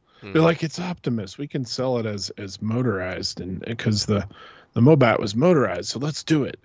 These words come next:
Speaker 2: Yeah.
Speaker 1: And it's gonna be two hundred dollars or a hundred fifty dollars, and it's gonna be complete trash.
Speaker 2: Yeah, you're probably not wrong there. Um,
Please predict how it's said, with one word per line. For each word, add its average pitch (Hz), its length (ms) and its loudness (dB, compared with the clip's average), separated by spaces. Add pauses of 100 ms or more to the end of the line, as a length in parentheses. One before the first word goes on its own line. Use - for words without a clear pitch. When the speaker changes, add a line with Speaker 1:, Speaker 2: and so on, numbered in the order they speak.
(320)
Speaker 2:
Yeah. 92 180 -10
Speaker 1:
And 139 100 2
it's 135 120 -4
gonna 165 200 4
be 143 220 4
two 180 320 2
hundred 160 240 2
dollars 131 480 0
or 98 60 -12
a 104 60 -14
hundred 147 300 -4
fifty 139 300 -6
dollars, 117 440 -2
and 107 100 -6
it's 104 160 -10
gonna 107 180 -10
be - 220 -16
complete 110 840 -8
trash. - 680 -8
Speaker 2:
Yeah, 107 520 -6 (120)
you're 107 160 -14
probably 101 300 -10
not 80 220 -14
wrong 92 180 -16
there. 92 180 -16 (1120)
Um, 92 440 -12